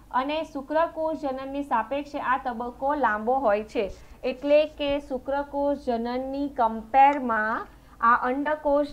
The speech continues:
જનનનો જે વૃદ્ધિ તબક્કો હોય તે ઘણો લાંબો હોય છે. હવે લાંબો કેમ હોય છે? કારણ કે, અ, યુવા અવસ્થામાં આ પ્રા-, આદિપૂર્વ અંડકોષ જે છે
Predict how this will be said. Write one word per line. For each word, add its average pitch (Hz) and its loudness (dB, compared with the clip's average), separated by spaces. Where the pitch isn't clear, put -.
જનનનો 262 2
જે 220 -2
વૃદ્ધિ 226 0
તબક્કો 247 -2
હોય 240 2
તે 247 -4
ઘણો 240 0
લાંબો 220 0
હોય 254 0
છે. - -4
હવે 226 -2
લાંબો 240 2
કેમ 320 -2
હોય 226 -2
છે? 240 -6
કારણ 277 4
કે, 269 -4
અ, 240 4
યુવા 269 2
અવસ્થામાં 294 0
આ 240 4
પ્રા-, 240 -2
આદિપૂર્વ 294 2
અંડકોષ 285 2
જે 254 -2
છે 220 -4